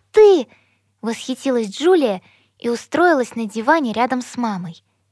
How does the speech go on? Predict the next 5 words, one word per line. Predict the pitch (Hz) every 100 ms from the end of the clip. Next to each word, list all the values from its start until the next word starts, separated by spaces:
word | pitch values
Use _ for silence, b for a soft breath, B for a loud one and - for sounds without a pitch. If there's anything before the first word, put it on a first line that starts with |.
| _ _ _
"Ты | -
начнешь?" | 285 285 - 349 480 - - _ _ _ _ _ _ _ _
Она | 220 220 220
обняла | 208 220 247 226
подушку | - 208 330 - -